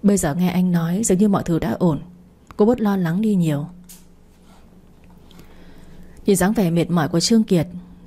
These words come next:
Tiểu Tranh liền dịu dàng hỏi han: "Anh mệt thì cứ lên phòng nghỉ ngơi đi, em đi nấu cơm cho anh." "Anh không sao. Cả hôm nay em ra ngoài mệt rồi,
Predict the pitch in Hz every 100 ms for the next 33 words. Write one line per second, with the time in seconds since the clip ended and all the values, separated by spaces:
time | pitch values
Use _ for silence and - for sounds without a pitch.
0 | - 208 165 - 214 202 165 143 180 -
1 | 170 156 170 143 160 196 190 - - _
2 | - - - - - - - - - -
3 | - 220 185 170 233 226 214 175 170 143
4 | 190 196 202 196 - - - - 214 214
5 | 196 165 214 226 208 202 196 196 196 -
6 | - - - - - - - - - 190
7 | 196 180 185 185 185 - - - - -
8 | - - - - - - - 180 196 208
9 | 214 202 175 165 202 - 151 151